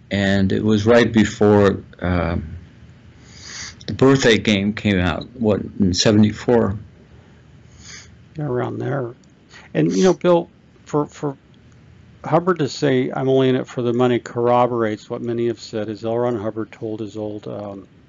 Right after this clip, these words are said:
Speaker 2: science fiction writing pals, "If you want to get rich, the way to do it's not a penny a word, but start your own religion." And he tells, telling O'Brien, his secretary, "We have to look into the religion angle." Uh,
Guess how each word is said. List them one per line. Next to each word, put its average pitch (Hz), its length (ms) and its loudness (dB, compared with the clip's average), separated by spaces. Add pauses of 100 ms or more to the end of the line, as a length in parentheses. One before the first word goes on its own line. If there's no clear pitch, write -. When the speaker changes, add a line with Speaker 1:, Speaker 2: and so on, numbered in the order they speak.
(1160)
Speaker 2:
science 113 460 -6
fiction 113 420 -10
writing 107 360 -6
pals, 107 440 -6
"If 104 140 -16
you 113 80 -8
want 117 120 -2
to 113 60 -2
get 113 180 -6
rich, 113 360 -10
the 117 100 -10
way 113 200 -8
to 107 100 -8
do 113 180 -8
it's - 180 -12
not 110 140 -8
a 104 60 -8
penny 113 340 -8
a 104 60 -8
word, 110 440 -6
but 110 160 -6 (160)
start - 360 -8
your 113 200 -8
own 107 100 -8
religion." 107 600 -10 (1600)
And 113 140 -8
he 110 80 -6
tells, 110 500 -6 (280)
telling 120 320 0
O'Brien, 110 340 0
his 104 140 -6
secretary, 107 640 -6
"We 107 140 -4
have 101 140 -4
to 117 100 -12
look 110 180 -6
into 110 200 -14
the 110 100 -6
religion 107 500 -6
angle." 101 460 -8 (840)
Uh, - 100 -6